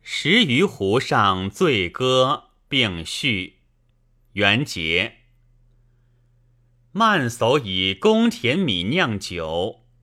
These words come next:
因休暇，则载酒于湖上，十曲一醉。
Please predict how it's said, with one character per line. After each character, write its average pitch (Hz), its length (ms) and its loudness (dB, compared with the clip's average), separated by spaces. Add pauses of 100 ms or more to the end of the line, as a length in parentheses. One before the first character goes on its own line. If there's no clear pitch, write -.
(260)
因 104 340 2
休 131 260 0
暇， 87 560 -2 (220)
则 123 440 2
载 123 420 0
酒 90 360 -4
于 95 160 -4
湖 104 420 -4
上， 92 420 -2 (560)
十 123 420 -2
曲 87 480 -8
一 92 200 -4
醉。 101 540 -2